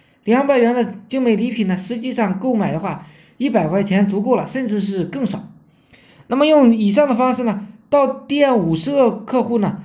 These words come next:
成交一单呢，就不亏了。这个店面啊，只需要百分之二的成交率就可以了。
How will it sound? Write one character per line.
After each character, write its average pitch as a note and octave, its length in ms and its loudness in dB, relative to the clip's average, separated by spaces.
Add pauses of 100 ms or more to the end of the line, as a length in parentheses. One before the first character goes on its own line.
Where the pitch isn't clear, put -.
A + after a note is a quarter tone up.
(120)
成 A#3 200 -2
交 C4+ 180 4
一 C4 240 -2
单 G#3+ 240 0
呢， G3+ 240 -4
就 F#3+ 100 -4
不 F#3+ 180 -6
亏 A3 280 -4
了。 - 180 -8 (480)
这 C4+ 120 -4
个 B3+ 60 -4
店 C#4 200 2
面 C4+ 180 0
啊， D3 140 -4
只 E3+ 100 -4
需 B3+ 200 -4
要 B3 100 2
百 D#3 180 -4
分 A#3 200 -4
之 D4 120 -2
二 D4 140 4
的 F3+ 220 0
成 F3 180 -6
交 F#3 160 0
率 F3 100 0
就 E3+ 120 -4
可 D#3+ 200 -8
以 C3+ 140 -4
了。 - 160 -14